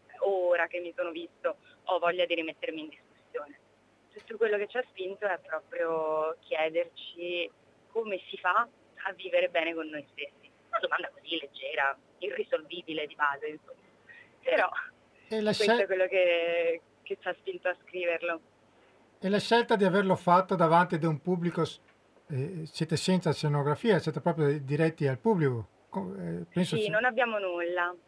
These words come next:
Speaker 1: non abbiamo nulla, ci sono pochissimi elementi e non tutti posso svelarli perché, perché se qualcuno viene a vederlo, oh, giovedì gli rovino, gli rovino le sorprese, però ci sono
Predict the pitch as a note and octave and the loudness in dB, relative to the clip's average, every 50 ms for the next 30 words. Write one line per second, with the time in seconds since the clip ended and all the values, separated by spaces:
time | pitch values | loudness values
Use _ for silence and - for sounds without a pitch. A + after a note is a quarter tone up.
0 | _ _ _ _ _ - G3+ G#3+ G#3+ G#3+ G#3 F#3+ G3 G3 G3 G3 F#3+ F#3+ F3+ F3 | _ _ _ _ _ -8 -8 -4 -4 -4 -4 -2 -2 -4 -2 -2 -6 -6 -6 -6
1 | F3 F3+ F3 F3 E3+ F3 E3 - - G3+ - - G3 F#3+ E3 F#3+ F#3+ - G#3+ G#3+ | -6 -6 -4 -4 -4 -4 -6 -8 -12 -12 -8 -4 -6 -4 -6 -6 -12 -14 -16 -20
2 | - _ A3+ G#3+ G#3+ G#3 G3+ F#3+ G3 G3+ G#3 A3+ A#3+ A#3+ A#3+ - _ - B3 C4 | -14 _ -12 -6 -4 -2 -2 -2 -2 -4 -6 -6 -6 -8 -10 -12 _ -6 -6 -6
3 | C4+ - _ _ _ _ _ _ _ _ _ _ _ _ _ _ _ _ _ - | -6 -6 _ _ _ _ _ _ _ _ _ _ _ _ _ _ _ _ _ -4
4 | G3+ G3 G3 G#3+ A3+ G#3+ - G#3 - - G3 - F3+ F3+ - F#3 F3 E3 F3 F3 | -4 -2 -2 -4 -4 -6 -8 -14 -14 -14 -6 -4 -4 -4 -4 -10 -2 -2 0 2
5 | E3+ F3+ G3+ G3+ F3 D#3+ - E3 D#3 - - _ _ E3 F3 - _ _ _ _ | 2 0 0 -2 -6 -6 -6 -8 -8 -8 -10 _ _ -20 -20 -20 _ _ _ _
6 | - _ _ E3+ D#3+ - E3 D#3+ - - E3+ D#3+ D#3+ D#3 D#3 D#3+ D#3 D3+ D#3+ D3 | -20 _ _ -10 -6 -6 -6 -6 -6 -10 -10 -10 -8 -10 -8 -8 -6 -6 -6 -6
7 | E3 D#3+ D#3 D3+ D#3+ - D#3 D#3+ D#3+ D#3 D3 D3+ D3+ D#3 D#3 D#3 D3+ - - - | -4 -4 -2 -4 -4 -4 -4 -4 -2 0 0 2 2 0 0 -2 -4 -8 -8 -4
8 | F#3 F#3+ G#3 G3+ - - G#3 F#3+ F#3+ G3 F3+ G#3 G3+ G3 G3 G3 F#3+ F#3+ F#3+ G3 | 0 0 0 0 0 -2 0 0 0 0 0 0 0 0 2 2 2 4 4 2
9 | F#3+ F#3 G3+ G3+ G3 F3+ F3+ F#3 F#3+ F#3+ G3 F#3+ F#3+ G3 F#3 G#3 G3 G3+ G#3 - | 2 0 0 0 0 0 0 -2 -4 -4 -4 -4 -6 -6 -4 -4 -4 -4 -4 -4
10 | - A3 G#3+ - - A#3+ B3 B3+ - C#4 D4 - _ _ _ _ _ _ _ _ | -6 -8 -6 -4 -2 0 0 0 0 -2 -2 -4 _ _ _ _ _ _ _ _
11 | _ _ _ _ - A3+ A3 G#3+ G#3 G3 - F#3+ F#3+ F#3 F3+ F3+ F3+ F3 F3 F3 | _ _ _ _ 0 0 0 0 -2 -4 -2 0 0 2 0 0 0 0 -2 -4